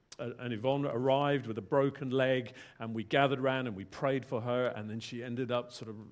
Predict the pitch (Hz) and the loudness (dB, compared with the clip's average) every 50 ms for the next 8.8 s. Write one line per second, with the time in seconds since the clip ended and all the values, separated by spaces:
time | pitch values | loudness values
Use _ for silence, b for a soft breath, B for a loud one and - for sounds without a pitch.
0 | - _ _ _ - 120 120 120 120 120 120 117 117 113 107 120 117 113 110 101 | -20 _ _ _ -10 -8 -8 -6 -6 -4 -4 -4 -6 -6 -6 -6 -6 -6 -6 -10
1 | - - 120 - - 110 104 113 113 117 113 107 113 113 - 110 - 127 107 117 | -10 -12 -14 -12 -12 -14 -14 -14 -16 -18 -20 -20 -20 -18 -16 -12 -12 -12 -10 -10
2 | 113 110 107 110 - - 107 113 117 110 117 120 117 117 - - 185 - 123 117 | -10 -10 -12 -12 -10 -8 -8 -6 -6 -6 -6 -6 -8 -8 -6 -6 -6 -6 -6 -14
3 | - - 170 170 165 170 160 151 135 123 - - - - 107 95 - 101 101 - | -8 -4 -2 0 0 0 0 -2 -4 -4 -6 -8 -8 -8 -8 -8 -8 -10 -12 -10
4 | - 113 110 - - 104 98 _ - - - - - _ _ _ _ _ _ _ | -10 -12 -12 -12 -14 -16 -16 _ -20 -20 -20 -20 -20 _ _ _ _ _ _ _
5 | _ _ _ _ _ _ _ _ _ _ _ _ _ _ _ _ _ _ _ _ | _ _ _ _ _ _ _ _ _ _ _ _ _ _ _ _ _ _ _ _
6 | _ _ _ _ _ _ _ _ _ _ _ _ _ _ _ _ _ _ _ _ | _ _ _ _ _ _ _ _ _ _ _ _ _ _ _ _ _ _ _ _
7 | _ _ _ - 120 120 110 120 110 - - - 131 123 120 123 120 107 - 123 | _ _ _ -8 -6 -6 -6 -6 -6 -8 -4 -2 -2 -2 -2 -4 -10 -12 -10 -6
8 | 117 127 127 131 131 131 131 131 127 - - 104 104 104 98 98 | -4 0 2 2 2 2 2 0 -4 -6 -10 -12 -10 -10 -12 -12